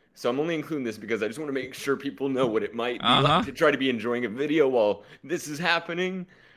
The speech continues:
Speaker 2: Yeah.
Speaker 1: I'm done now because there's no way I could keep doing that without throwing up.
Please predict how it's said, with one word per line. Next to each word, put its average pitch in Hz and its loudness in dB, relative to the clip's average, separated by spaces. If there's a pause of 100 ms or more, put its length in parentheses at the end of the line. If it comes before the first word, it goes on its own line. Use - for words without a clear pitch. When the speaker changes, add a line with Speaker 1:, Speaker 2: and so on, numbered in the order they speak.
(140)
Speaker 2:
Yeah. - 0 (140)
Speaker 1:
I'm 104 -4
done 120 2
now 127 4
because 104 0
there's 98 0
no 95 0
way 87 2
I 82 0
could - -14
keep - -10 (500)
doing 92 -4
that 87 -2
without 92 -4
throwing 85 -4
up. 80 -6